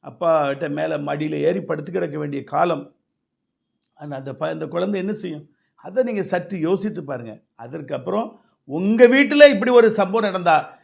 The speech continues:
நீ, உங்களுக்கு எவ்வளவு வய-, கோபம் வரும் என்பதை யோசித்து பாருங்க. அடுத்தவங்க கதையை டி வில பார்க்கறது போல பார்த்துட்டு கூச்சல் போடாதீங்க. திரும்பவும் சொல்கிறேன், திருப்பூர்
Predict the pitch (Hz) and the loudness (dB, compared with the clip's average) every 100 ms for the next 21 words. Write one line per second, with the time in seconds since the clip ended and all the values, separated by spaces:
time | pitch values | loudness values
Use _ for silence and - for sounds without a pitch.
0 | _ 139 156 156 160 143 147 196 202 165 | _ -12 -8 -4 -4 -2 0 2 4 2
1 | 160 - 175 180 170 143 120 135 131 156 | -2 -4 -2 0 -2 -4 -6 -12 -14 -10
2 | 151 214 202 233 226 185 165 139 113 113 | -6 -4 0 0 0 -8 -8 -8 -12 -16
3 | - _ _ - 175 254 233 220 196 202 | -20 _ _ -16 -12 -10 -6 -4 -4 -2
4 | 208 170 135 214 202 190 156 165 170 160 | 0 -2 -4 -4 0 0 0 -2 -2 -2
5 | 185 139 156 151 147 151 127 - _ _ | -4 0 0 0 -6 -8 -8 -12 _ _
6 | 202 214 196 160 127 131 120 110 110 _ | -14 -10 -8 -8 -6 -6 -6 -8 -16 _
7 | 156 185 220 202 190 240 - - - 190 | -8 -4 -2 -2 -2 -4 -6 -16 -6 -4
8 | 214 - 233 254 262 | -4 -4 2 2 2